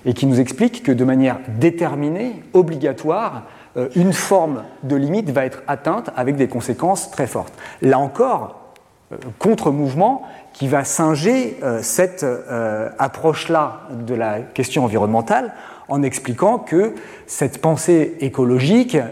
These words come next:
euh, sont des prophètes de l'apocalypse, ne sont qu'un ramassis d'absurdités et qu'il est un, un, inconcevable d'imaginer d'adhérer à ce type de pensée. Ce que je veux essayer de vous faire comprendre ici, c'est qu'on a un conflit plutôt sain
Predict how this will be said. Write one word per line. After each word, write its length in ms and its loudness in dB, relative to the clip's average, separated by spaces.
euh, 200 -4
sont 360 -2
des 120 6
prophètes 420 0
de 80 0
l'apocalypse, 960 0
ne 320 2
sont 280 0
qu'un 260 -2
ramassis 480 0
d'absurdités 880 0
et 300 6
qu'il 180 -8
est 140 -8
un, 260 -2
un, 140 -4
inconcevable 1000 2
d'imaginer 500 -4
d'adhérer 580 0
à 100 -6
ce 100 -2
type 200 -4
de 80 2
pensée. 300 -4
Ce 80 -8
que 100 6
je 100 -2
veux 80 4
essayer 240 2
de 100 4
vous 360 0
faire 180 -2
comprendre 340 -2
ici, 200 -2
c'est 160 -4
qu'on 180 -2
a 60 2
un 100 0
conflit 340 0
plutôt 300 2
sain 300 -4